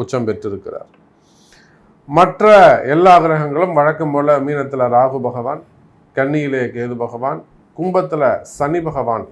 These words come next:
என்று மகரத்திலே சூரியன் சஞ்சாரம் செய்கிறார். ஒரு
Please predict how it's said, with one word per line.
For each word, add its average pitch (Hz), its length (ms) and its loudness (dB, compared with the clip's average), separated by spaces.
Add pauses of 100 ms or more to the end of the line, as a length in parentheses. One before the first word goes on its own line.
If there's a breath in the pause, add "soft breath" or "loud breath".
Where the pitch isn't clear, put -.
என்று 123 240 -4 (1900 soft breath)
மகரத்திலே 190 500 2 (220)
சூரியன் 202 560 0
சஞ்சாரம் 160 540 2
செய்கிறார். 147 440 0
ஒரு 127 100 -6